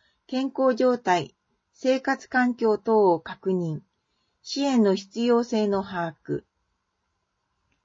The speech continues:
推進計画、第八条。ケアラー支援に関する基本方針。ケアラー支援に関する具体的施策。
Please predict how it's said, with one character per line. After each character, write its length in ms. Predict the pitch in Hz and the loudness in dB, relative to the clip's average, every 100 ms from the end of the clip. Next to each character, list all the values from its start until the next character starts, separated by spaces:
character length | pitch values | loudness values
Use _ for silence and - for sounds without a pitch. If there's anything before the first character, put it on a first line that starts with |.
| _ _ _ _ | _ _ _ _
推 200 | 254 269 | -4 -4
進 320 | - 269 262 | -2 -4 -2
計 180 | 254 240 | 0 0
画、 180 | - 175 151 - - | -2 -6 -8 -10 -2
第 240 | 214 233 233 | 4 4 4
八 320 | 190 - 175 | -2 -10 -4
条。 260 | 160 131 - _ _ _ _ _ _ _ _ _ | -2 -2 -6 _ _ _ _ _ _ _ _ _
ケ 160 | - 294 | -2 2
ア 120 | 285 | 6
ラ 160 | 240 214 | 6 6
ー 40 | |
支 160 | 226 254 | 4 0
援 180 | 254 214 | 2 2
に 120 | 196 | 2
関 220 | 196 190 | 0 0
す 160 | - 175 | 0 -2
る 140 | 160 | -2
基 180 | - 196 | -2 0
本 260 | 226 233 240 | 2 2 2
方 200 | 196 190 | 0 -2
針。 320 | 151 139 - _ _ _ _ _ _ _ _ _ _ | -6 -8 -8 _ _ _ _ _ _ _ _ _ _
ケ 140 | 269 277 | -4 0
ア 120 | 262 | 6
ラ 160 | 226 | 6
ー 40 | 226 | 6
支 180 | - 247 | 2 0
援 200 | 226 208 | 2 2
に 120 | 196 | 0
関 260 | 196 196 | -2 -4
す 140 | 214 175 | -4 -2
る 140 | 170 | 0
具 160 | 147 190 | 2 4
体 240 | 233 233 | 4 4
的 300 | 226 214 202 | -2 -4 -6
施 120 | - | -8
策。 460 | - 185 - 151 | -8 -10 -6 -8